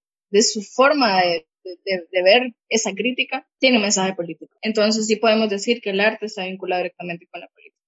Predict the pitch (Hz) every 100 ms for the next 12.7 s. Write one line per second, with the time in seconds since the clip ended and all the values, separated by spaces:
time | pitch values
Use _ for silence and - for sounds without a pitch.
0 | _ 208 208 196 214 226 220 220 220 220
1 | 226 226 202 185 185 190 202 202 190 196
2 | _ _ - 208 214 214 214 196 208 220
3 | 214 175 160 180 196 196 208 196 - _
4 | - 180 190 190 190 180 190 185 185 180
5 | 185 185 180 170 156 - _ 214 226 185
6 | 202 202 190 202 254 254 240 - - 226
7 | - 208 226 220 277 311 247 226 220 226
8 | 214 254 277 254 190 208 - 180 208 208
9 | 196 190 196 185 190 202 220 220 196 185
10 | - 165 165 165 _ _ - 190 185 226
11 | - _ _ 226 220 226 226 240 226 170
12 | 190 349 226 202 214 208